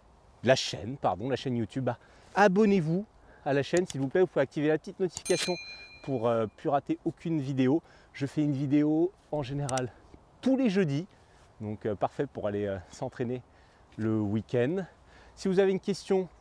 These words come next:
pouvez me la mettre en commentaire, vous pouvez mettre un like, ça me fait très plaisir quand les vidéos, euh, sont likées.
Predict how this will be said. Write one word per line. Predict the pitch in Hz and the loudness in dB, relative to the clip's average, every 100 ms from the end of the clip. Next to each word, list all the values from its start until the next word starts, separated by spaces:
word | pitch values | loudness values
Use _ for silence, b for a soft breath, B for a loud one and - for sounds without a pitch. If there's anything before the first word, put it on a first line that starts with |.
| - | -2
pouvez | 143 | 0
me | 127 | 2
la | 123 | 0
mettre | 131 135 - - - - - - - | 0 -2 -6 -20 -20 -20 -20 -8 -4
en | 190 | -2
commentaire, | - 156 139 - 143 180 - b b - | 2 2 0 2 2 2 -2 b b -12
vous | |
pouvez | 123 147 131 | -4 0 2
mettre | 127 120 - - - - | 2 -2 -8 -20 -20 -6
un | 165 | 0
like, | 151 127 - - - b b | 2 2 2 -4 -18 b b
ça | 123 | -8
me | |
fait | - 127 | -4 -2
très | - | 0
plaisir | 156 156 139 165 | 2 2 2 0
quand | - 117 107 - b b - | 0 -4 -6 -12 b b -4
les | 120 | -2
vidéos, | 113 123 135 143 131 | 0 2 2 2 0
euh, | 107 | -2
sont | - 110 | -4 -8
likées. | 87 90 - 123 | -6 -6 0 0